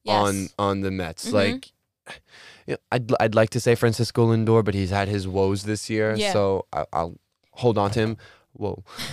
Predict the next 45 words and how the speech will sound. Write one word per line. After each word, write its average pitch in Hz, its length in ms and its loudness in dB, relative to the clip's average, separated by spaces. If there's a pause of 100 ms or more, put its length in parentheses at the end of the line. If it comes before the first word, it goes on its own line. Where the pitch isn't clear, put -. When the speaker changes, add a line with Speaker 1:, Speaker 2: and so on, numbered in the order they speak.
(140)
Speaker 2:
<laughs> 135 720 2
Um, 113 320 2 (180)
Speaker 1:
<laughs> 120 200 -18
Speaker 2:
but 120 280 4 (580)
you, 127 200 2
you, 123 400 2 (500)
you 127 320 -2
make 127 180 4
a 120 40 0
very 107 200 6
good 104 200 0
point 107 320 -2
as 104 160 -6
to - 80 -2
how 104 260 2
rapidly 101 480 0
the 95 100 -4
game 104 200 -2
is 98 80 -6
changing 98 340 -6
because 101 680 2
of 95 280 0
all 92 220 2
the 90 160 -6
analytics. 85 480 -6
Like, 202 100 -2
Speaker 1:
Right. - 100 -4
Speaker 2:
you 120 60 6
don't 123 180 4
see - 180 -2
that 104 240 4
as 101 160 0
much 98 240 0
in 101 100 -2
basketball. 104 760 2
Speaker 1:
No. 185 360 -6 (100)
Speaker 2:
Or 117 420 4
really 160 260 4
as 131 100 0
much 123 200 0
as 107 100 -6
even 110 300 0
in 95 120 -4
football 95 500 0 (140)
Speaker 1:
Mm-hmm. 196 340 -12